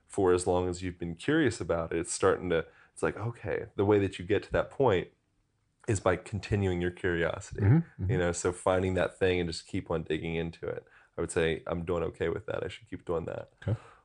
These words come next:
Speaker 1: What was the other part?
Speaker 2: Something you currently do that you need to stop.
Speaker 1: Oh,
Speaker 2: Like a bad
Speaker 1: I'll eat
Speaker 2: habit.
Speaker 1: too much butter sometimes, dude. I'll have a thing where I'll, like, get all excited about, um,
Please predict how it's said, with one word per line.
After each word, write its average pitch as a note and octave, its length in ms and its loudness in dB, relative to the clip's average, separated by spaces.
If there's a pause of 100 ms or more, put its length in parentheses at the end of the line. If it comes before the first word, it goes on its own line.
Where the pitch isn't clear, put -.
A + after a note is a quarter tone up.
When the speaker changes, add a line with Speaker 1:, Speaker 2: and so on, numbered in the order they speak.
(120)
Speaker 1:
What A2+ 100 2
was F#2+ 180 0
the F#2+ 100 -2
other F#2 140 -4
part? A2+ 300 -8 (320)
Speaker 2:
Something G#2 400 0
you F2 440 2
currently F2+ 340 -2
do E2+ 200 2
that D#2+ 160 -2
you E2 60 -8
need D#2 140 -4
to C#2+ 60 -14
stop. - 360 -10 (880)
Speaker 1:
Oh, F#2+ 440 4
Speaker 2:
Like E2 120 0
a D#2+ 40 -6
bad E2+ 260 2
Speaker 1:
I'll E2 220 4
eat - 20 2
Speaker 2:
habit. C3 140 -2
Speaker 1:
too D2+ 80 -4
much C#3+ 300 -8
butter C3+ 340 -2
sometimes, F2 640 -6
dude. A#2+ 480 0 (240)
I'll G2+ 140 2
have A2 220 2
a A2 40 -2
thing G2 540 2
where F#2+ 160 6
I'll, F2+ 160 4
like, F2+ 260 0
get F#2 140 0
all F#2 180 4
excited G#2 600 2
about, F2+ 560 0 (160)
um, E2 540 -4